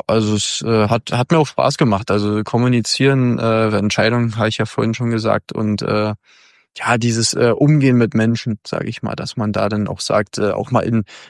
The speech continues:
besonderen Situationen, wo man jetzt vielleicht nicht einfach sagen kann, „Oh nee, ich, du, das ist, du bist mir jetzt zu doof, ich dreh mich jetzt um und geh nach Hause“, ähm, dass man da dann auch lernt, äh, mit umzugehen und, äh,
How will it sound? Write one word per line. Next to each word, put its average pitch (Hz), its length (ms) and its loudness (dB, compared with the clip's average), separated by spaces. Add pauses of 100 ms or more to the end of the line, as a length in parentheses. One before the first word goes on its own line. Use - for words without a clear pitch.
besonderen 131 640 4
Situationen, 120 800 2
wo 110 80 2
man 110 180 2
jetzt 104 180 0
vielleicht - 460 -4
nicht - 400 -2 (600)
einfach 107 280 -2
sagen 110 280 0
kann, 104 220 -2
„Oh 110 140 2
nee, 113 240 2 (500)
ich, - 440 -8 (220)
du, 120 260 -4
das 120 240 -4
ist, 123 200 -4
du 139 60 2
bist 131 280 0
mir 131 80 6
jetzt 120 200 0
zu 120 100 -4
doof, 143 340 4
ich 117 120 -4
dreh 120 180 2
mich 123 160 2
jetzt 113 200 -2
um 127 160 0
und 117 120 -2
geh 117 140 2
nach 107 140 2
Hause“, 135 320 2 (560)
ähm, 107 760 2
dass 104 220 -2
man 107 120 2
da 90 140 2
dann 117 160 2
auch 107 200 -2 (120)
lernt, 107 720 2
äh, 107 100 0
mit 104 220 2
umzugehen 113 640 2
und, 101 340 -2
äh, - 320 -6